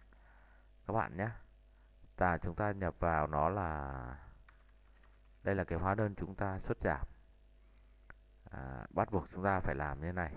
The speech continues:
cho nó, nó mới là hợp lý. Đây. Đấy.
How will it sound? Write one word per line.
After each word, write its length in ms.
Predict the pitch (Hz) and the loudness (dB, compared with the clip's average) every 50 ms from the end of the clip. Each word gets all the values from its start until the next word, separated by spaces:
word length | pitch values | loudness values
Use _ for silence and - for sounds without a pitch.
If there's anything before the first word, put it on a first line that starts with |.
| 80 - | -6 -4
cho 120 | - 87 87 | -2 -2 0
nó, 280 | 90 90 92 95 104 | 0 0 0 0 0
nó 220 | 98 92 87 87 95 | 0 2 2 2 2
mới 140 | 107 113 117 | 0 0 0
là 180 | 123 113 90 | 4 4 4
hợp 160 | 80 82 - | 4 2 0
lý. 280 | - 78 82 90 107 143 160 - - - - - - - - - - - - - - - - | 0 2 2 0 0 -2 -6 -12 -16 -18 -20 -20 -20 -20 -20 -20 -20 -20 -20 -20 -20 -14 -4
Đây. 240 | - 92 95 92 92 87 82 - - - - - - - - - - - - - - | 0 2 2 2 2 -2 -6 -10 -12 -16 -18 -18 -20 -20 -20 -20 -20 -20 -20 -14 -8
Đấy. 460 | - 73 85 87 92 95 104 113 - | -2 0 2 4 4 4 4 2 0